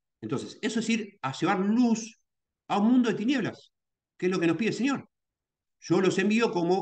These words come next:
ovejas en medio de lobos". No te está diciendo solamente, "Vení a congregar con tus hermanos y pasarla bien un rato y aprender la palabra". Anda al mundo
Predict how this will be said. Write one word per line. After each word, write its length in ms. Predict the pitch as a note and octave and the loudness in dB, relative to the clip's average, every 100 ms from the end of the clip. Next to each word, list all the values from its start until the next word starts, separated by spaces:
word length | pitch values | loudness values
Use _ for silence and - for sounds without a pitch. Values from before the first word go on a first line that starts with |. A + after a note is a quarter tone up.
| F#3+ | -2
ovejas 500 | D3+ F#3+ G3+ G#3 - | -2 0 0 -4 -2
en 80 | D3+ | 2
medio 200 | D3+ D3 | 4 4
de 80 | |
lobos". 360 | B2+ G#2+ F#2+ _ _ _ _ _ _ - | 2 0 -6 _ _ _ _ _ _ -8
No 100 | E3 | -4
te 80 | E3+ | -2
está 160 | A#3+ | 0
diciendo 320 | D#4 C3+ C#3+ C3+ | 0 4 4 4
solamente, 460 | C#3+ C#3+ D3 C#3+ | 2 2 2 0
"Vení 220 | D#3 G3 | -2 -2
a 60 | A#3 | -2
congregar 240 | F#3 F3+ | -2 -2
con 120 | F#3 E3+ | 0 -2
tus 120 | F3 | -2
hermanos 260 | F3 A3 | -4 -2
y 40 | G#3+ | -4
pasarla 260 | D3 D#3+ | -4 0
bien 140 | D#3 D#3 | 4 6
un 80 | D3+ | 4
rato 200 | G3+ F#3+ | 2 0
y 60 | |
aprender 240 | E3 C#3+ C#3 | 0 0 0
la 100 | C3 | -2
palabra". 300 | A#2+ - - _ _ _ | -4 -10 -18 _ _ _
Anda 300 | E3 B3+ D#4 | 0 2 0
al 200 | - E3 | 0 2
mundo 560 | G#3 C4+ F#3 C#3+ F3+ - | 6 8 8 6 2 -4